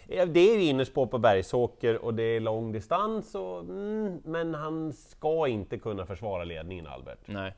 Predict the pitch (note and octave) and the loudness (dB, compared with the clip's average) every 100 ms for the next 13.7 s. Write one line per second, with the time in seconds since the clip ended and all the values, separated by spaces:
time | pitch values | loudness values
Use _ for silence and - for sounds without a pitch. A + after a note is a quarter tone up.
0 | - - - D#3+ F#3 G3 G#3+ A3+ G3+ E3 | -16 -20 -6 0 4 4 4 2 2 0
1 | E3+ C#3 C3 C#3 - C3+ B2 A#2 B2+ A#2+ | 0 0 2 -2 -2 0 2 0 2 2
2 | A#2+ A#2+ A#2 - C3+ G#2+ - C3 - - | 2 0 -4 -4 -4 -4 -4 -6 -6 -6
3 | F3 C#3 - - G3+ - A#2+ - B2+ - | -4 -4 -8 -8 -8 -4 -6 -4 -10 -8
4 | F3+ A2+ C#3 G3 - C#3 - - G#3+ A3 | -4 -2 -2 -4 -6 -6 -6 -8 -12 -10
5 | G2 D2+ C#2 B2 C#3+ C#3 F3 G3 F#3 A#3 | -12 -10 -10 -8 -8 -8 -4 -4 -2 -2
6 | B3 C3 C#3 F#3 C3+ F#3 - F#3 C3 - | -2 -2 0 -2 -4 -8 -6 -4 -4 -6
7 | G3 F3 - G2 G2+ G2+ C3+ F2 A2+ - | -8 -8 -6 -6 -6 -6 -6 -6 -8 -8
8 | G2+ A#2+ G2+ - G#2 G2+ G#2 A2 G#2+ C#3+ | -4 -2 -4 -4 -4 -2 -4 -4 -4 -6
9 | - D#2+ B1+ - A2+ A#2+ D3+ - - - | -6 -10 -12 -12 -10 -8 -8 -12 -20 -20
10 | - - D#3 E3 D#3+ C#3 - B2 B2 B2 | -20 -6 -2 0 4 4 4 0 0 0
11 | A#2 F#3+ G#3+ G#3+ G3 F#3+ E3+ F#3+ F3 D3 | 0 0 0 -2 -2 -2 -2 -4 -2 -2
12 | C#3 C3+ C#3+ C3+ C#3 B2 G2+ G#2 G#2 F2+ | -2 -4 -4 -4 -4 -4 -2 -2 -2 -4
13 | F2 A2 G#2+ A2 C#3+ E3 | -6 -8 -6 -6 -6 -4